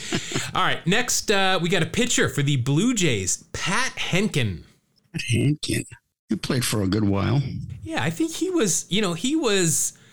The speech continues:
Speaker 1: a, a really solid, like, th-, number three pitcher for the
Speaker 2: Mm-hmm,
Speaker 1: Blue Jays
Speaker 2: mm-hmm.
Speaker 1: for a long time. Uh, fourteen years in the big leagues, ten for the Blue Jays and then the Orioles and the Cardinals. Ninety-seven, good news for you. He was an all-star. He went fifteen and ten.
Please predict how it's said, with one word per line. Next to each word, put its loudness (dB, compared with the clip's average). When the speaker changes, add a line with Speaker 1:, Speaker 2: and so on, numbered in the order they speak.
Speaker 1:
a, -2
a 2
really 2
solid, 2
like, -4
th-, -6
number 2
three 0
pitcher -8
for 2
the 6
Speaker 2:
Mm-hmm, 6
Speaker 1:
Blue 6
Jays 6
Speaker 2:
mm-hmm. 0
Speaker 1:
for -2
a -2
long -2
time. -6
Uh, -2
fourteen 2
years 2
in 2
the 4
big 0
leagues, -2
ten -2
for -2
the 2
Blue 2
Jays 0
and 0
then -4
the -6
Orioles -2
and -4
the -8
Cardinals. -2
Ninety-seven, 2
good 2
news 0
for -2
you. 2
He 0
was 2
an 2
all-star. 0
He 0
went -2
fifteen 0
and 0
ten. -4